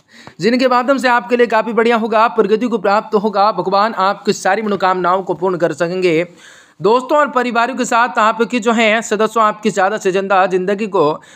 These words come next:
बेहतर नजर आ सकते हैं, लेकिन यह समय के हाल में ही हुई किसी भी प्रकार की घटनाओं के चलते आपके अंदर,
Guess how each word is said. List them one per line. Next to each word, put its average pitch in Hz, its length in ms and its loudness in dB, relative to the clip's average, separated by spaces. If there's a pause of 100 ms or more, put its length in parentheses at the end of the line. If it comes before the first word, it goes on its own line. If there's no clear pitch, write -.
(140)
बेहतर 208 400 0
नजर 190 260 0
आ 156 120 2
सकते - 240 -8
हैं, 160 220 -8 (140)
लेकिन 151 260 0
यह 165 140 2
समय 160 240 -4
के 147 160 -8
हाल 131 260 -2
में 139 140 -6
ही 143 200 -6 (200)
हुई 147 180 0
किसी 156 220 -2
भी 143 100 0
प्रकार 135 360 -2
की 135 120 -14
घटनाओं 127 400 -4
के 117 120 -12
चलते 135 460 -6 (340)
आपके 190 360 -2
अंदर, 151 320 -2